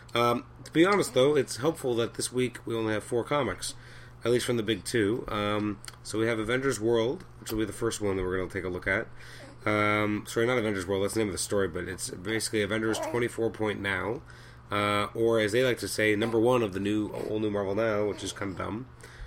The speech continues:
Uh, what's also dumb is that on the cover it says that Jonathan Hickman, oh, you're really sucking on that. I've never heard him lo-, suck so loud on a soother. Um, Jonathan Hickman wrote it, and, but, uh,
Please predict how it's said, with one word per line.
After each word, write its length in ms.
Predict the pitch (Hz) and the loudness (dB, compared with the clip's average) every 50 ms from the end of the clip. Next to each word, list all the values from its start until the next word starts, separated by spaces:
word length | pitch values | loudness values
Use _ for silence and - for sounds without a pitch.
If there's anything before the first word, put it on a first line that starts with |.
| - - - | -12 -8 -2
Uh, 280 | 110 113 113 113 113 - | 0 2 2 2 2 0
what's 220 | - 117 117 - | 0 -2 -2 -2
also 300 | - 147 175 196 - - | 0 -2 -2 -2 -4 0
dumb 240 | 120 131 123 117 117 | 2 4 4 6 4
is 100 | 110 - | 4 2
that 180 | 120 117 - - | 2 0 0 -2
on 120 | 110 113 | -4 -4
the 60 | 104 92 | -4 -4
cover 480 | - - 160 175 156 120 113 104 101 | -2 0 2 2 2 2 2 2 2
it 160 | - 104 98 | 0 -2 -4
says 220 | - - 117 113 104 | -2 -2 -2 -2 -2
that 140 | 104 101 92 | -2 0 2
Jonathan 420 | - 117 117 127 123 110 127 120 | 2 2 2 0 -2 -4 -4 -4
Hickman, 460 | 110 127 123 117 - 113 107 110 107 104 - - - - - - | -2 -2 -2 0 0 0 0 0 -2 -2 -4 -6 -6 -6 -8 -6
oh, 60 | - 123 | -4 -2
you're 120 | 117 117 | -2 0
really 120 | 123 117 | 4 6
sucking 320 | - - - 131 117 127 131 | 6 6 6 2 -2 0 0
on 120 | 127 127 | 0 2
that. 280 | 127 127 - - - - - - - - - - - - - - - - - - - - | 4 4 4 4 4 -4 -12 -18 -20 -20 -20 -20 -20 -20 -20 -20 -20 -20 -20 -14 -6 -2
I've 160 | 113 120 117 | -2 -2 0
never 200 | 123 139 131 135 | 0 0 0 0
heard 160 | - 135 131 131 | 0 0 0 0
him 100 | 123 120 | 0 0
lo-, 140 | 120 - - - - | -2 -4 -6 -12 -14
suck 360 | - - - - 127 127 - | -12 -8 -6 -4 -4 -4 -4
so 160 | - - 113 107 | -2 -2 -2 0
loud 240 | 110 113 117 117 | 0 2 2 2
on 100 | 113 110 | 0 0
a 40 | 101 | -2
soother. 400 | - - 135 139 120 110 104 95 - - - - - - - - - - - - - - | -4 -2 -2 0 0 0 -2 -4 -6 -14 -18 -18 -18 -18 -18 -18 -18 -18 -18 -12 -4 0
Um, 600 | 123 123 123 127 123 123 120 120 117 113 110 - - - | 2 4 6 6 6 6 4 4 0 -2 -4 -6 -10 -6
Jonathan 300 | - 131 143 151 143 156 | -2 -2 0 0 0 0
Hickman 240 | 151 135 143 143 127 | -2 0 0 2 4
wrote 220 | 123 139 151 139 | 6 8 8 8
it, 180 | 123 117 120 113 - | 8 6 4 2 -2
and, 240 | - 120 117 117 107 | -2 0 0 0 0
but, 200 | 120 120 - - | 0 -2 -2 -2
uh, 120 | 131 127 | -6 -8